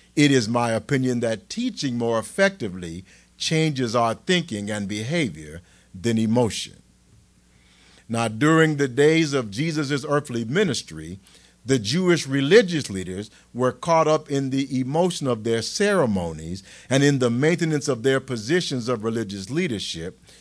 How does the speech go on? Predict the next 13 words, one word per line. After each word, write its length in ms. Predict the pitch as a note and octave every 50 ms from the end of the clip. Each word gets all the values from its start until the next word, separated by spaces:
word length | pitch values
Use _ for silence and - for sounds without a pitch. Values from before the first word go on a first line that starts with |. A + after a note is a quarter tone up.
| _ _ _
which 320 | B2+ C3 C#3 B2 - - -
they 160 | C3 B2 A#2+
guarded 680 | G2 F#2+ G2+ C#3 D3 D#3+ D#3 A#2 F#2+ E2+ E2+ F2 F#2 - - _ _ _ _ - G2
jealously. 840 | F2+ F2 F#2+ A#2+ D#3 E3+ D#3+ B2+ F#2+ E2 - - - C2 - - - _ _ _ _ _ _ _ _ _ _ _ _ _ _ _ - - - _ - G#2+
But 220 | A2+ C3+ C3 C3
they 140 | - D3+ D3
forgot 600 | C#3+ D3 C3+ B2 A2 G2 C#3 D#3 F3 F3 E3+ -
their 200 | - C3+ B2 A#2
purpose 680 | - - - - G#3 G#3 G3+ - - D2+ F2+ G#2+ - - _ _ _ _ _ _ -
and 200 | D3+ C#3 C3 A#2+
focused 640 | - - - - A3 A#3+ A3+ - E3+ D3 - - -
their 160 | C3+ A#2+ A2+
leadership 640 | A2 G#2+ B2 B2+ A#2 A2+ A2 - - B2 B2+ B2+ -